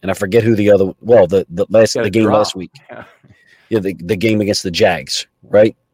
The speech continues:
Speaker 1: Well, then I guess it's two, two then, right? One, he dropped one, and the one that was the overthrow on the first possession of the game. Demarcus Robinson, I'll take him this last week. Got the six catches, forty-six yards, something like that.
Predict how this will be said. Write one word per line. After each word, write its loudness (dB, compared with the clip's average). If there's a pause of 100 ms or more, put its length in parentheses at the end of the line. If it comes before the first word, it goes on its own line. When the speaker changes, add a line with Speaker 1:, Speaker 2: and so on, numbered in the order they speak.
(680)
Speaker 1:
Well, 4
then 4
I 2
guess 2
it's -4
two, 2 (100)
two 4
then, 0
right? 4
One, 2
he -6
dropped 0
one, 0 (320)
and -2
the 2
one 4
that 0
was -4
the 0
overthrow 0
on -4
the -8
first -8
possession -4
of -8
the -10
game. -12 (560)
Demarcus 0
Robinson, -2
I'll -2
take -2
him 0
this -2
last -6
week. -14
Got -4
the -6
six -2
catches, 0
forty-six 0
yards, 4
something 0
like -2
that. 0